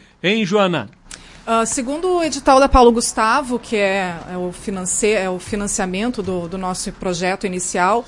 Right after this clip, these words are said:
Speaker 1: Sim.
Speaker 2: nós temos um prazo pra entregar o filme pronto até o final de dezembro,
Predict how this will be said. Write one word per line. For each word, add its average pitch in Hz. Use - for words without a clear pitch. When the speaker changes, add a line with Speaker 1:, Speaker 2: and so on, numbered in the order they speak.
Speaker 1:
Sim. -
Speaker 2:
nós 220
temos 247
um 254
prazo 247
pra 254
entregar 247
o 247
filme 240
pronto 233
até 247
o 254
final 247
de 240
dezembro, 190